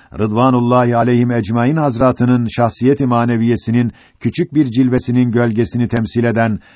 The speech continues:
mübarekler heyetinin iki azasının yüksek iltifatlarına mazhar etmiştir ki,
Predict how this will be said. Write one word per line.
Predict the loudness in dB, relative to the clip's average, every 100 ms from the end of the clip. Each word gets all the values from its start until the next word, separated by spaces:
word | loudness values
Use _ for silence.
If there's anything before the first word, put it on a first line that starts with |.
| _
mübarekler | -4 2 4 2 0 0 0
heyetinin | 2 2 2 0 0 -2 _ -8
iki | -4 -2 2
azasının | 2 2 2 0 0 0 0
yüksek | 0 -2 -2 -4
iltifatlarına | -2 -4 -2 -2 -2 -2 0 0
mazhar | 0 -2 0 -2
etmiştir | -2 -6 -4 -2 0
ki, | 2 4